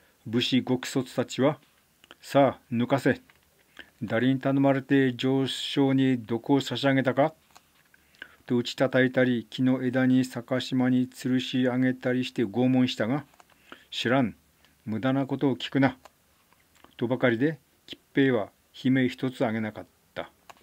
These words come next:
早々は自信を見せにやって、「容易に口を開くまい。こっち引っ張ってこい。」と命じた。超組閣の一面に座を設け、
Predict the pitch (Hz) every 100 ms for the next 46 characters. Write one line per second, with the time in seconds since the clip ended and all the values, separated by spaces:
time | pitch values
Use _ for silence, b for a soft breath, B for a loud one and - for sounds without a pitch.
0 | b b b b - 131 127 139 127 127
1 | 104 107 - 131 131 131 127 127 123 123
2 | 120 127 120 113 - 120 - 131 127 123
3 | 120 113 _ 147 143 _ _ _ _ _
4 | _ _ b b b b b - 113 123
5 | 139 143 135 - 147 135 123 127 135 107
6 | - 117 - 143 - - 139 151 156 131
7 | 92 _ - 117 110 101 - 90 - _
8 | _ - - - _ _ _ _ _ _
9 | _ _ _ b b b b - 139 135
10 | - - 123 131 131 135 - 117 - 135
11 | 127 127 135 127 101 131 131 131 117 107